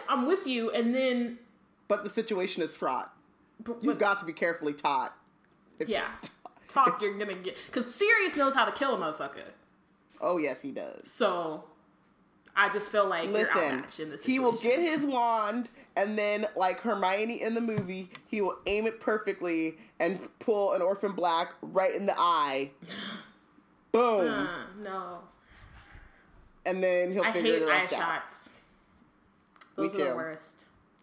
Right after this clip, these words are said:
Speaker 1: Like, of all the, like, gory ass shit I'll, I can watch, that's, like, one of the things I just can't do. I hate them. They're the worst. I, ugh. Okay. Anyway, um, <clears throat> without knowing what he was doing, he started forward, but there were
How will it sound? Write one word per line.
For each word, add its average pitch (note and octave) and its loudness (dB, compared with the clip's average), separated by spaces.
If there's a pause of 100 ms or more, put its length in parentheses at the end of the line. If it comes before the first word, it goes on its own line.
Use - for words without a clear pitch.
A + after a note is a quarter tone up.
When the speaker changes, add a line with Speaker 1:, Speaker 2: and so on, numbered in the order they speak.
(260)
Speaker 1:
Like, G#3 2
of G#3+ 2
all A3+ 4
the, B3 -2
like, F#3+ 0
gory F#3 0
ass F3+ -2
shit F#3 -2
I'll, E3+ 0
I F3 0
can E3+ -12
watch, D#3+ -4 (140)
that's, F3 -6
like, F3 -4 (180)
one F3 -6
of E3+ -8
the E3+ -8
things E3 -8
I D#3 -4
just D#3+ -12
can't D3 -14 (480)
do. C3+ -12
I - -14
hate E3 -14
them. D3 -14
They're E3 -12
the D#3+ -14
worst. D3+ -12
I, E3+ -10 (200)
ugh. D#3 -12 (140)
Okay. F#3 -6 (100)
Anyway, A3+ -2 (840)
um, F3+ 0 (160)
<clears throat> A#3+ 2
without A3+ 4
knowing B3+ 0
what A#3 -2
he B3 -2
was G#3 -2
doing, G#3 0
he G#3+ -8
started G3 -2
forward, F3 -2
but F3+ -12
there F#3 0
were F3 -2